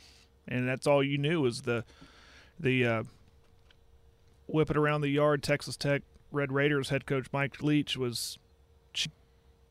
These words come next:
and it brought him a lot of wins, but no,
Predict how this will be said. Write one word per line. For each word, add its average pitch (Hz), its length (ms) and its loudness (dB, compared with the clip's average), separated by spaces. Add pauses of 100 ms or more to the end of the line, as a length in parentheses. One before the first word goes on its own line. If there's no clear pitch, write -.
(220)
and 156 100 2
it 143 100 -2
brought 165 180 6
him 180 60 2
a 185 60 4
lot 175 220 4
of 156 80 2
wins, 175 480 -2 (120)
but 139 220 6 (1500)
no, 165 440 2